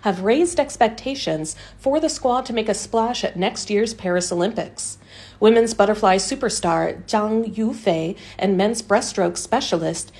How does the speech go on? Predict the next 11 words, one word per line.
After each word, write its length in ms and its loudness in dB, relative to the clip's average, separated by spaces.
Qin 320 0
Haiyang 720 -2
extended 560 -2
their 160 4
success 720 -4
from 280 2
the 100 2
World 340 2
Championships 920 -2
in 220 -2
July 600 0